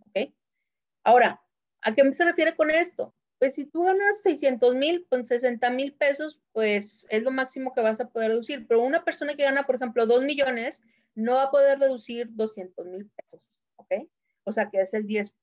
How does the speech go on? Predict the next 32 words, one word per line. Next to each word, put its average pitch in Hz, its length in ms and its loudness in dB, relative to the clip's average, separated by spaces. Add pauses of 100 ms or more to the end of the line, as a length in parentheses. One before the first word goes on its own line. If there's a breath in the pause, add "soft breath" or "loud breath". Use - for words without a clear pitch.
(120)
que 202 100 -2
es 196 100 -10
el 220 120 -4
diez 214 200 -2
por 208 180 -8
ciento. 240 460 0 (180)
Máximo, 294 720 0 (300)
lo 226 140 0
máximo 240 440 0
que 285 80 4
le 247 120 6
va 214 80 6
a 214 100 0
tomar 254 240 0
Hacienda, 247 640 -2 (100)
Hacienda 220 500 0
son 208 200 -4
ciento 190 400 -4
sesenta 196 420 -14
y 208 60 -16
tres 156 220 -20
mil 151 200 -20
pesos, - 440 -12
¿ok? - 60 -16
Entonces, 202 460 -4
ese 233 160 -4
sería 233 360 6
como 240 280 2
que 208 240 -4 (380 soft breath)
el 208 220 0
tope 220 280 2
máximo. 233 720 -2